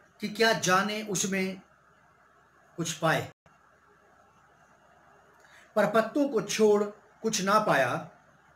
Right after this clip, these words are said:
क्योंकि फल का समय ना था। इस पर उसने उससे कहा, "अब से कोई तेरा फल कभी ना खाए।" और उसके चेले, यानी कि प्रभु यीशु मसीह के शिष्य जो वहाँ पर उपस्थित थे,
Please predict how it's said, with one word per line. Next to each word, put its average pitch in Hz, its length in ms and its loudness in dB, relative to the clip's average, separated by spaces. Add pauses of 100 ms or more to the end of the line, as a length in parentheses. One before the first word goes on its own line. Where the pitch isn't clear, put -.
(180)
क्योंकि 185 260 -2
फल 226 260 2
का 220 120 -4
समय 165 340 0
ना 170 200 0
था। 135 440 -6 (560)
इस 214 180 0
पर 233 180 2
उसने 190 460 -4 (120)
उससे 196 340 -2
कहा, 143 480 -4 (320)
"अब 190 100 0
से 175 220 0
कोई 196 400 -2 (320)
तेरा 165 180 0
फल 160 240 -2
कभी 160 460 -2 (460)
ना 175 140 2
खाए।" 123 400 -6 (840)
और 185 120 0
उसके 214 260 0
चेले, 214 340 2
यानी 170 300 -4
कि 202 100 -10
प्रभु 190 260 -6
यीशु 202 260 -6
मसीह 202 260 -8
के 202 80 -6
शिष्य 202 340 -4
जो 156 220 -6
वहाँ 180 180 -4
पर 190 380 -10 (280)
उपस्थित 220 520 -4
थे, 147 200 -8